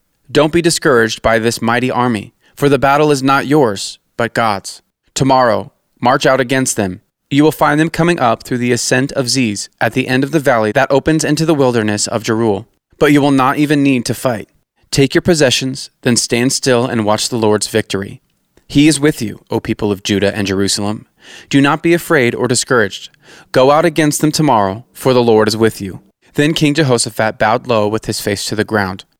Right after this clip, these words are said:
and all the people of Judah and Jerusalem did the same thing, worshiping the Lord. Then the Levites from the clans of Kohath and Korah stood to praise the Lord,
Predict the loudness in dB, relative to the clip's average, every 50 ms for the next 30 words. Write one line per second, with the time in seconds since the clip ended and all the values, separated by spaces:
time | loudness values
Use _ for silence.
0 | _ _ _ _ -2 0 2 2 4 2 2 0 -2 -4 -2 0 -2 -2 -2 0
1 | 0 0 0 0 0 0 -2 -2 0 0 -2 -2 -2 -4 -4 -4 -2 0 -2 0
2 | 0 -2 -2 -2 -2 -2 -4 -2 -2 -2 -2 -2 -4 -10 -14 _ -2 0 0 0
3 | 0 -2 -4 -4 -2 -2 -2 -2 -4 -6 -6 -10 -14 _ _ _ _ _ _ _
4 | _ -4 -2 0 0 2 2 2 2 0 0 2 2 0 0 -2 -6 -6 -2 0
5 | 0 0 -2 -2 -2 -2 0 0 -2 -2 -4 -6 -4 -2 0 0 0 0 -2 -2
6 | -4 -6 -10 -12 _ -8 -8 -6 -2 0 2 2 2 0 -4 -8 -10 -10 -8 -2
7 | 0 0 0 -2 -4 -4 0 0 0 0 -2 -4 -2 0 0 0 0 -2 -6